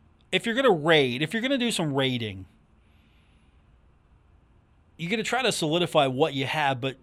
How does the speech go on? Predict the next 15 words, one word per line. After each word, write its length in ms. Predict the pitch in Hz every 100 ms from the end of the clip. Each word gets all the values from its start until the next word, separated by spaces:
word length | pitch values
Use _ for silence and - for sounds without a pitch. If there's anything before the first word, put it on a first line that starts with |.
| 151 160
where 320 | 175 233 339
do 60 | 294
you 160 | 208
go 600 | 131 107 160 135 110 104 - - - - _
in 220 | 180 180
trying 420 | 160 185 175 196 180
to, 380 | 151 135 127 - - -
to 120 | 139
raid? 600 | 120 131 143 110 90 85 - - _ _ _ _ _ - _ _ _ _ 123
Do 120 | 175
you 120 | 202
go 440 | 156 175 226 269 208 175
to 140 | - 214
the 120 | 202
American? 680 | 151 139 196 220 226 233